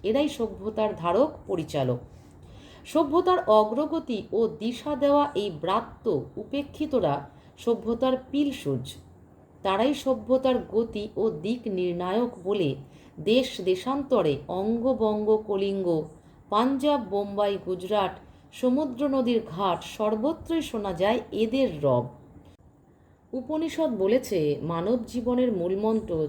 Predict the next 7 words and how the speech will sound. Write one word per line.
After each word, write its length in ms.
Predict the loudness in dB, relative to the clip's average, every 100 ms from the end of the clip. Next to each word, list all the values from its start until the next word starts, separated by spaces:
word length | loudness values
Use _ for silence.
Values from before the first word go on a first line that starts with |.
| -2
চরৈবেতি, 680 | -2 0 2 2 0 0 -2
চরৈবেতি। 680 | 0 0 2 0 -2 -4 -8 -12 -18 -12 -12 -12 -6
এরা 240 | 0 2
সেই 360 | 0 0 2 2
মন্ত্রকে 680 | 2 2 2 0 0 2 2
জীবনের 520 | 0 -4 -2 0 0
মহামন্ত্রধ্বনিতে 1400 | -2 -2 -2 0 0 0 0 -2 -2 -4 -2 -2 -2 -4